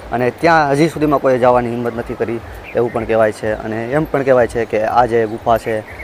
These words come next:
તે ઠેઠ જુનાગઢ સુધી પહોંચે છે મિત્રો, પણ હાલમાં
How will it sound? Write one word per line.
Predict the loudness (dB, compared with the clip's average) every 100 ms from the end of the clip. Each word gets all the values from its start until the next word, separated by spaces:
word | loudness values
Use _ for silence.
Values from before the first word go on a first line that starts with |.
| -4
તે | 0 0
ઠેઠ | -2 -16 -4 -2 -2 -6 -4
જુનાગઢ | 0 2 2
સુધી | -2 -6 -8 -8 -18 -14 -4
પહોંચે | -4 -2
છે | -4 -6
મિત્રો, | -6 -6 -4
પણ | -4 -8 -10 -14 -16 -6 0
હાલમાં | 0 0 -2